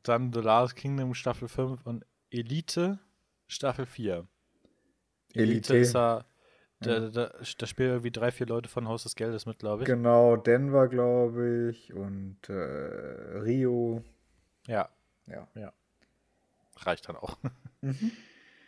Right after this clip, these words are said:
Speaker 1: Ja, äh, das war das, äh, große Netflix-Announcement. Also ich hoffe, es ist für euch was dabei. Äh, wenn nicht, dann habt ihr Netflix sowieso nie wirklich genutzt.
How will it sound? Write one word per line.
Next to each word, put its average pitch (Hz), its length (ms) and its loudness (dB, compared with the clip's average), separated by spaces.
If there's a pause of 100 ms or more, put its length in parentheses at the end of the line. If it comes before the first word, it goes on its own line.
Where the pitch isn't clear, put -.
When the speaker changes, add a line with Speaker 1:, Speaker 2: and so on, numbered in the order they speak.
(1000)
Speaker 1:
Ja, 147 760 2
äh, 143 60 -4
das 156 240 -6
war 156 200 6
das, 135 340 -2
äh, 139 140 0
große 139 460 0
Netflix-Announcement. 123 1200 -4
Also 120 300 -2
ich 117 100 -10
hoffe, 135 240 -2
es 123 120 -6
ist 135 120 -8
für 120 120 -6
euch 123 200 -2
was 123 160 -8
dabei. 113 400 -2
Äh, 117 340 -4
wenn 117 160 -4
nicht, - 240 -8
dann 117 120 -6
habt 120 180 -10
ihr 117 80 -4
Netflix 113 380 -8
sowieso 107 380 -8
nie 123 180 -4
wirklich 123 260 -8
genutzt. - 560 -6